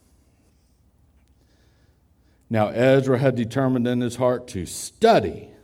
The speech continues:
the law of the Lord." Listen to me. Studying God's Word is not a chore.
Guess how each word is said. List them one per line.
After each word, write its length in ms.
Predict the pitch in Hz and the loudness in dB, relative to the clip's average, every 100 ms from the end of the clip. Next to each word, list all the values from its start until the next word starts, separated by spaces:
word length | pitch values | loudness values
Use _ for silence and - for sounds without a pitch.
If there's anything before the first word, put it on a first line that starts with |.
| _ _ _ _ _ _ _ _ _ _ _ - | _ _ _ _ _ _ _ _ _ _ _ -8
the 100 | 101 | -6
law 500 | 98 110 120 120 120 | 0 4 6 6 4
of 180 | 117 107 | 0 -2
the 80 | 113 | -2
Lord." 500 | 98 80 73 69 87 | -4 -8 -10 -16 -14
Listen 380 | 107 127 131 110 | -4 -4 -4 -8
to 180 | - 104 | -8 -8
me. 180 | 95 90 - - _ | -8 -12 -16 -20 _
Studying 800 | - - - 156 175 170 165 127 | -16 -8 0 2 2 0 -2 -2
God's 480 | 127 131 127 117 117 | -2 -2 -2 -6 -10
Word 920 | 123 147 107 80 80 85 87 90 - - | -8 -6 -6 -6 -8 -10 -12 -14 -18 -8
is 360 | 107 104 101 | -6 -4 -4
not 640 | 104 113 123 87 80 - - _ _ _ _ - | -4 -2 -2 -4 -8 -14 -20 _ _ _ _ -8
a 160 | 110 104 | -4 -4
chore. 840 | - - 127 78 - - - - | -6 -4 -4 -4 -10 -18 -20 -20